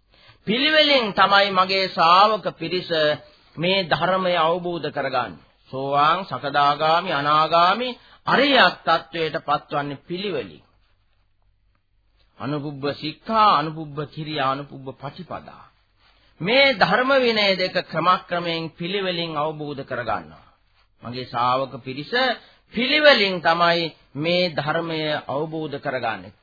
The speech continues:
පිළිවෙලින් තමයි තෙරුවන් සරණ ගිහිල්ලා ශික්ෂාපද සමාදන් වෙලා පිළිවෙලින් මේ ධර්මය අවබෝධ කරගන්නවා.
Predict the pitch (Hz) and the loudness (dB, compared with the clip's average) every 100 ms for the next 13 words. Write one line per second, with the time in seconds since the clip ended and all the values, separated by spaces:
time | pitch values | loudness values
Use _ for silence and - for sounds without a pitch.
0 | _ _ _ 185 262 277 262 226 214 196 | _ _ _ 0 4 6 6 2 0 2
1 | 190 185 - 160 170 165 151 143 120 127 | 2 0 -4 -6 -2 0 0 -4 -6 -4
2 | 147 170 220 226 220 208 - - 170 165 | -4 -2 -2 0 2 0 -2 -12 -10 -8
3 | 190 165 160 160 156 127 143 165 190 214 | 0 2 2 -2 -4 -2 0 2 2 0
4 | 226 214 208 - _ - 247 302 294 254 | 0 2 2 0 _ -6 0 4 6 4
5 | 214 196 190 180 170 175 180 170 165 175 | 4 0 0 0 0 0 0 0 0 0
6 | 180 175 175 165 160 160 156 151 | -4 -6 -4 -2 2 2 2 0